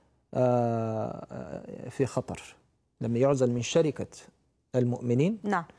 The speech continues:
Speaker 1: آه، شركة المؤمنين أهميتها، روعتها إيه؟ إنه روح المسيح هو اللي بيجمعه،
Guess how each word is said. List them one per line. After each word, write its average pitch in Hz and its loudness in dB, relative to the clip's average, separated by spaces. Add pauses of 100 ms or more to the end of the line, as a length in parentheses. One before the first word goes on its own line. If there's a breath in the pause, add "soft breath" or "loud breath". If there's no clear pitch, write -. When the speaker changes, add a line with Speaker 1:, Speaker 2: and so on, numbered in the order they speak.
(480 soft breath)
Speaker 1:
آه، 120 2
شركة 180 4
المؤمنين 127 2
أهميتها، 131 4
روعتها 127 4
إيه؟ 131 4
إنه 131 2
روح 170 2
المسيح 170 2
هو 143 6
اللي 120 2
بيجمعه، 110 -4